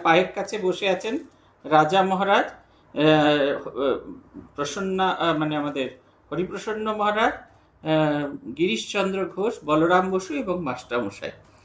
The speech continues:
এইরকম বহু, এরকম বহু সমাধির ছবি সারা পা-, কথামৃতের পাতা জুড়ে আছে। সেই ছবিগুলোকে দেখার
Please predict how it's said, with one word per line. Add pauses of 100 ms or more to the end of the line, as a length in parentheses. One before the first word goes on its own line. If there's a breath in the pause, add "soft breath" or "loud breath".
(300 soft breath)
এইরকম
বহু,
এরকম
বহু
সমাধির
ছবি (460 soft breath)
সারা (300)
পা-,
কথামৃতের (160)
পাতা
জুড়ে
আছে। (400 soft breath)
সেই
ছবিগুলোকে
দেখার